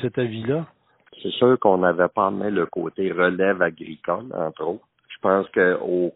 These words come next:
Speaker 2: cours de la pièce de théâtre, on réalise que les producteurs sont quand même adaptés aux situations. On met en évidence aussi tout l'aspect du projet collectif aussi, qu'on parle de l'industrie laitière, là,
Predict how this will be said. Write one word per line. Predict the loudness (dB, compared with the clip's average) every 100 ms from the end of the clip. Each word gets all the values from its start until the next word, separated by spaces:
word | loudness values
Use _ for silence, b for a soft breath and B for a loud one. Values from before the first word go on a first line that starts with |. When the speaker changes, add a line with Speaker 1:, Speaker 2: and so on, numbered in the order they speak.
| _
Speaker 2:
cours | 0 2 2 0
de | -4
la | -4 -4
pièce | -6 -2
de | -2
théâtre, | 0 2 4 4 0 -6
on | -8
réalise | -4 -4 -4 -4 -6 -6 -6
que | -8
les | -8
producteurs | -8 -8 -4 2 2 2 -4
sont | -10 -4
quand | 0 2
même | 0 -4 -2
adaptés | -2 2 0 0 -8 -14 -12 -10
aux | -10
situations. | -12 _ _ -6 -4 -6 -8 -12 -12 b b b b b
On | 2
met | 4 4
en | 4 2
évidence | -4 -2 -2 -2 -8
aussi | -16 -16 -12
tout | -12 -8
l'aspect | -8 -8 -8 -10
du | -12 -10
projet | -4 0 0
collectif | 2 0 0 -4 -8 -8 -8
aussi, | -14 -12 -8
qu'on | -4 -4
parle | -4 -6 -6
de |
l'industrie | -8 -8 -12 -18 -14 -6
laitière, | -2 -2 -2 -2 -2 -2
là, | -4